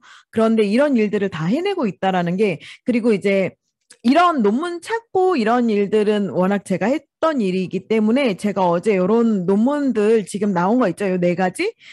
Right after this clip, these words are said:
등재된 논문들을, 이제 논문들은 기본적으로 그 논문 중에서도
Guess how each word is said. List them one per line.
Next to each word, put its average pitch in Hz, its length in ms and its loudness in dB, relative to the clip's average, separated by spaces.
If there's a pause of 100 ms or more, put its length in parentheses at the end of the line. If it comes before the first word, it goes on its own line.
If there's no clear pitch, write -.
(180)
등재된 269 600 2
논문들을, 196 1300 2 (220)
이제 202 120 -4
논문들은 302 560 0
기본적으로 214 1000 -2
그 196 120 -6
논문 277 440 0
중에서도 202 840 0